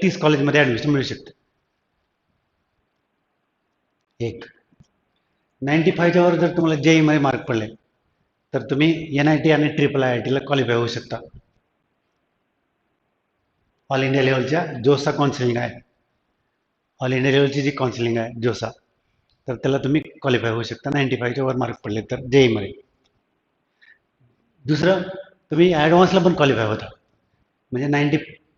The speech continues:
यावर्षी नाईंटी थ्रीला क्लोज झालाय ॲडव्हान्स, म्हणून मी तुम्हाला नाईंटी फाईव्ह सांगितलं. तर तुम्ही ॲडव्हान्सची एक्झाम देऊ शकता, आता देऊ शकत नाही तुम्ही. जर तुम्हाला नाईंटी थ्रीच्या खाली मार्क पडले जेईमध्ये, मेन्समध्ये, तर तुम्हाला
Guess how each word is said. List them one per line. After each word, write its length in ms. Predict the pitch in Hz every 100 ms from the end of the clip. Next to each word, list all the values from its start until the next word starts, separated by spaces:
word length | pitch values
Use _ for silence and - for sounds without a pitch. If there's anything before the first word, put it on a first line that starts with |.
| _
यावर्षी 360 | 143 143 139 147
नाईंटी 280 | 165 165 160
थ्रीला 180 | 156 165
क्लोज 260 | 147 143 113
झालाय 200 | 104 98 - _ _ _ _ _ _ _ _ _ _ _ _ _ _ -
ॲडव्हान्स, 340 | 131 117 - - - _ _ _ _ _ _ _ _ _ _ _
म्हणून 180 | 147 156
मी 80 | 170
तुम्हाला 220 | 165 180
नाईंटी 240 | 180 175 160
फाईव्ह 220 | 151 123
सांगितलं. 240 | 123 113 127
तर 80 | 160 170
तुम्ही 160 | 180
ॲडव्हान्सची 380 | 175 175 175 175
एक्झाम 260 | 165 175 165
देऊ 140 | 175
शकता, 280 | - - 139 -
आता 180 | - 202
देऊ 160 | 190 202
शकत 220 | 160 131
नाही 160 | 123
तुम्ही. 180 | 117 104 104 _ _ - - -
जर 140 | 135 139
तुम्हाला 200 | 147 151
नाईंटी 300 | 156 151 147 147
थ्रीच्या 220 | 151 156 -
खाली 160 | 151
मार्क 260 | 156 151 151
पडले 200 | 135 123 - _ _ _ _ _ -
जेईमध्ये, 420 | 127 135 131 110 - - _ _ 135
मेन्समध्ये, 440 | 135 113 120 110 - _ _ _ _
तर 80 | 139
तुम्हाला 300 | 147 160